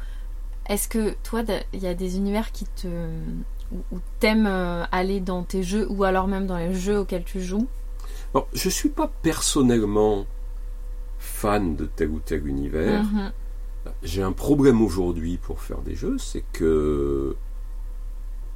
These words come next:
Speaker 2: c'est un peu mon âge, c'est un peu mon éducation aussi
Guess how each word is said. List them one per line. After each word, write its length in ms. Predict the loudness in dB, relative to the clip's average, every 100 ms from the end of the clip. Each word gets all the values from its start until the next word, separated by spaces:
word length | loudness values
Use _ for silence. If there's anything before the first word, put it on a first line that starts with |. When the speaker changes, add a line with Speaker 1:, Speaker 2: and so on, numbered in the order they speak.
| -8
Speaker 2:
c'est 200 | -6 -6
un 60 |
peu 140 | 2 4
mon 260 | 6 6
âge, 420 | 4 4 2 0 -6 -8 -8
c'est 300 | -8 -8 -4
un 80 | -4
peu 120 | -4
mon 220 | -4 -2 -4
éducation 560 | -4 -6 -6 -6 -6 -6
aussi 360 | -6 -2 -2